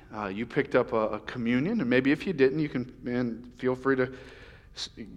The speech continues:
get up and, and go grab a communion cup if you didn't have a chance to get one. Uh, but one of the ways that we kind of trust God is, and you know this, is,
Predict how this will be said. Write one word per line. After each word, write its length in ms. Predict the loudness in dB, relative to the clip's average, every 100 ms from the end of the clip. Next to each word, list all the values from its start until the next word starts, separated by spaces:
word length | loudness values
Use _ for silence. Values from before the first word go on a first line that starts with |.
| -2
get 180 | 4 8
up 240 | 8 6
and, 140 | 2 0
and 220 | 0 4
go 120 | 4
grab 280 | 6 6 6
a 60 |
communion 640 | 0 -2 0 2 4 2 -2 -12 -10
cup 300 | 2 2 2
if 120 | -4
you 80 | 2
didn't 220 | 2 2
have 140 | -2
a 40 | -4
chance 380 | -2 -2 -2 -6
to 80 |
get 220 | 0 0 2
one. 260 | 0 0 -6 -18 -20 -20 -20 -20 -20 -2
Uh, 140 | 0
but 180 | 4 4
one 220 | 6 6
of 60 | 8
the 100 | 8
ways 360 | 8 8 6 4
that 160 | 4
we 340 | 6 4 4 0 -12 -18 -20 -20 -20 -18
kind 240 | -2 2 2
of 80 |
trust 460 | 0 4 4 4 2
God 280 | 4 6 4
is, 160 | 2 0 -14 -2
and 120 | 2 4
you 140 | 4
know 200 | 6 6
this, 300 | 8 4 4
is, 160 | 0